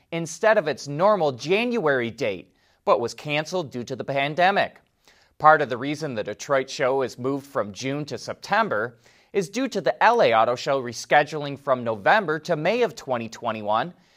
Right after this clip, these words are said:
and with the New York Auto Show in April, it would be too much of a logistical nightmare for automakers to participate in auto shows for three consecutive months.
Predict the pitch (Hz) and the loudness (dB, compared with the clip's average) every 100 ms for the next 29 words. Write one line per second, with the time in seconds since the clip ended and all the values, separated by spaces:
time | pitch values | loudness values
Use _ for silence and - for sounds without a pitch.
0 | _ - 233 233 226 208 208 214 185 190 | _ 0 4 4 2 0 4 4 6 8
1 | 202 220 - 202 180 139 220 233 139 120 | 6 6 -2 -2 -2 -2 -6 -2 2 2
2 | 156 _ _ _ - 233 240 190 156 220 | -2 _ _ _ -6 -4 -4 -6 -10 -8
3 | 208 185 185 120 110 113 127 170 170 - | 0 0 0 -6 -4 -4 -4 -6 -8 -10
4 | 131 131 151 196 131 120 131 - 175 214 | -10 -2 -2 -2 -6 -4 -6 2 4 4
5 | 135 113 117 - 131 120 123 - 196 156 | 0 -6 -8 -8 -8 -6 -6 -4 -6 -6
6 | 135 127 113 110 170 208 202 - 120 120 | -8 -4 -4 -2 2 2 2 0 -4 -4
7 | - 143 - - 240 208 127 110 135 127 | -6 -10 -10 -10 -10 -8 -10 -4 -4 -4
8 | 165 151 190 220 117 - - | -6 0 4 4 2 -8 -16